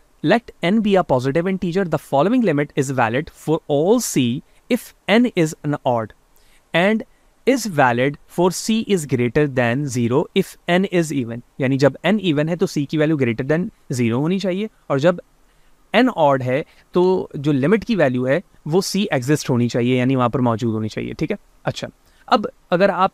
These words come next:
इस फंक्शन को देखें, यहाँ से हमें रेडिकल फॉर्म समझ में आ जाता है। रेडिकल फॉर्म का मतलब ये है कि किसी, अ, वैल्यूज पर स्क्वायर रूट या क्यूबिक फॉर्म होता है, उसे रेडिकल कहा जा रहा होता है। ओके,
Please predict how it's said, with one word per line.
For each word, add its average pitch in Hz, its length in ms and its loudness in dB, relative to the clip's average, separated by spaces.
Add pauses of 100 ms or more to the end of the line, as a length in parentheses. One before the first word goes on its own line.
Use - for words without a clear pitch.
इस 185 220 -2
फंक्शन 143 360 -2
को 196 120 2
देखें, 131 380 -4
यहाँ 151 260 -2
से 190 120 -2
हमें 185 120 2
रेडिकल 131 320 2
फॉर्म 139 260 -2
समझ 131 260 -2
में 151 100 0
आ 127 60 -2
जाता 120 240 -4
है। 147 80 -6 (340)
रेडिकल 139 220 2
फॉर्म 147 240 -2
का 147 100 -2
मतलब 139 300 -2
ये 131 140 -2
है 139 60 -4
कि 160 100 -6
किसी, 147 400 -4 (380)
अ, 127 260 2
वैल्यूज 120 420 0
पर 156 200 0
स्क्वायर 135 380 0
रूट 139 220 0
या 147 60 0
क्यूबिक 151 320 0
फॉर्म 123 200 2
होता 123 180 2
है, 151 40 6
उसे 156 140 -2
रेडिकल 120 340 0
कहा 110 160 -4
जा 110 140 -6
रहा 107 80 -8
होता - 180 -14
है। - 60 -18 (1120)
ओके, 190 180 0